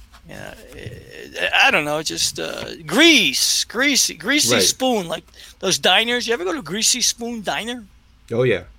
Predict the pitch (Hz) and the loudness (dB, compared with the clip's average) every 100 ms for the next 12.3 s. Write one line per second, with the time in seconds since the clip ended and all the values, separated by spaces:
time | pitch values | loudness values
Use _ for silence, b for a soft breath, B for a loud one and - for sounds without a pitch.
0 | _ _ 95 98 120 127 123 123 120 117 | _ _ -10 -4 -4 -4 -2 0 0 0
1 | 107 110 107 104 104 107 104 110 - 104 | -2 -2 -2 -2 -2 -2 -2 -4 -8 -6
2 | 110 - - b b b b - 95 92 | -6 -8 -16 b b b b -10 -8 -6
3 | 90 87 - _ _ 135 110 113 120 120 | -6 -8 -12 _ _ 2 4 4 2 0
4 | 104 104 104 92 85 - _ _ _ b | 0 -2 -2 -2 -6 -12 _ _ _ b
5 | b b b 98 92 90 90 87 87 107 | b b b -8 -6 -4 -4 -6 -8 -6
6 | 120 120 113 117 117 101 110 120 113 - | -4 0 2 4 4 2 4 4 2 0
7 | 120 107 95 85 - _ _ _ _ b | -2 0 -2 -6 -10 _ _ _ _ b
8 | b b _ - 87 87 87 92 98 98 | b b _ -14 -10 -8 -10 -12 -12 -10
9 | 92 98 104 123 - 107 - 113 110 101 | -10 -8 -4 -4 -4 -10 -2 -2 0 -2
10 | 101 101 104 95 104 101 95 104 110 113 | 0 0 -2 -2 -4 -2 -2 0 0 0
11 | 110 - 113 101 95 101 117 107 101 98 | -2 0 0 0 -2 0 0 0 -2 0
12 | 120 117 - | -2 -4 -12